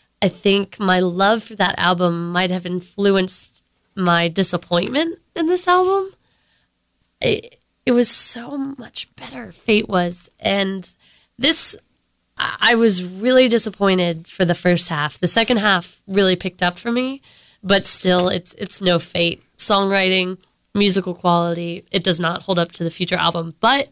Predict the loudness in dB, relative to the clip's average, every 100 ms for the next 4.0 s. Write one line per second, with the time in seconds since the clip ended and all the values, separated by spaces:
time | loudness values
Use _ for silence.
0 | -4 -2 2 2 0 -4 -6 -6 -6 -6
1 | -6 -4 -4 -6 -6 -14 -20 _ _ _
2 | _ _ _ -2 0 2 0 -4 -6 0
3 | 2 2 0 0 -2 -2 -2 -2 -2 -4